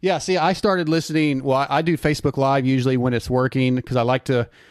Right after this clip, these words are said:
try to m-, get as much of it as, in on Monday night as I can. Um, and then, of course, I listen throughout the week when, or I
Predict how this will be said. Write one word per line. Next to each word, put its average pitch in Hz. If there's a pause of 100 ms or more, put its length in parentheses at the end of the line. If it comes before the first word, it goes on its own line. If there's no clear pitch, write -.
(240)
try 202
to 208
m-, 175
get 156
as 139
much 151
of 143
it 143
as, 135
in 151
on 127
Monday 135
night 139
as 120
I 123
can. 135
Um, 123
and 127
then, 123
of 120
course, 131
I 131
listen 127
throughout 120
the 123
week 123
when, 123
or 120
I 117